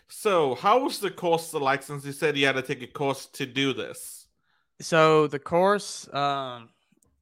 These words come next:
Speaker 2: even then, five years ago, it was all online. They have in-person courses. You can do these crash courses that you can get this, your real estate license done so quick.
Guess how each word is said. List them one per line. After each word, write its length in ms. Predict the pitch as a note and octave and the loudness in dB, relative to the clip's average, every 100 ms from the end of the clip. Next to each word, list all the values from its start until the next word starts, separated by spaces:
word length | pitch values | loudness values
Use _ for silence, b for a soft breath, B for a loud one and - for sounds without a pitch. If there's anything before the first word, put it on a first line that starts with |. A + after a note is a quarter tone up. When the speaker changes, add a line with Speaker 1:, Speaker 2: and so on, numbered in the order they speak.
| - | -6
Speaker 2:
even 340 | D#3 E3+ E3 | -4 -2 -2
then, 280 | C#3+ D3 D3 | 0 0 0
five 280 | C3+ C#3 C3 | 0 0 0
years 220 | C3 C#3+ | -4 -6
ago, 340 | C#3+ C3+ D3+ B B B - | -4 -4 -4 B B B -8
it 80 | B2+ | -6
was 180 | C3 B2+ | -2 0
all 200 | B2 C3+ | 2 0
online. 600 | D#3+ D3 B2+ B2 C#3 C3+ | -2 -2 -2 -4 -6 -4
They 160 | B2+ | -4
have 240 | C#3 D3 C#3 | 0 -2 -4
in-person 600 | C#3 C#3+ D3+ C#3+ C#3+ C3 | -10 -10 -8 -8 -10 -14
courses. 520 | - C3+ C#3 D3 C3+ | -8 -8 -6 -10 -8
You 120 | C#3+ | -10
can 120 | E3 | -8
do 100 | E3+ | -8
these 180 | D#3+ C#3+ | -8 -10
crash 380 | - B2+ B2 B2 | -6 -4 -4 -6
courses 500 | C#3+ C#3+ - D3+ D3 | -6 -4 -6 -10 -10
that 120 | B2 | -14
you 120 | G2+ C3 | -14 -14
can 160 | C3 | -8
get 220 | C3 B2+ | -6 -4
this, 300 | C3 C3 - _ - | -4 -6 -8 _ -12
your 220 | A#2+ A2+ | -10 -10
real 260 | - C3 | -4 -2
estate 200 | B2+ C3 | -2 -2
license 300 | A#2+ A#2+ B2+ | -2 -4 -6
done 220 | B2 A2+ A2+ | -6 -6 -8
so 500 | - - C#3+ C#3+ C#3 | -14 -2 2 2 0
quick. 440 | - - - | -8 -10 -12